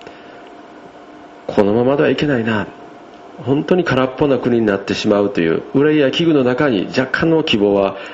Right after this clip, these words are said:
あると思うんですけども、まあ、まさに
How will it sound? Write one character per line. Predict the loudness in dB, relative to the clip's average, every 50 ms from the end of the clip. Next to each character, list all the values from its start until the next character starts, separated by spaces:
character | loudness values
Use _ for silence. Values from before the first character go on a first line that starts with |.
| -12 -4
あ | -2 0
る | 0 0
と | 0 0
思 | 2 2
う | 2
ん | 0
で | -2
す | -2 -2
け | -4
ど | -2 -2
も、 | -2 -2 -2 -4 -6 -12 -18 -18 -18 -18 -18 -18 -18 -18 -20 -16 -6 -2
ま | 0 2
あ、 | 2
ま | 2 0
さ | 0 0 0
に | 0 0 -2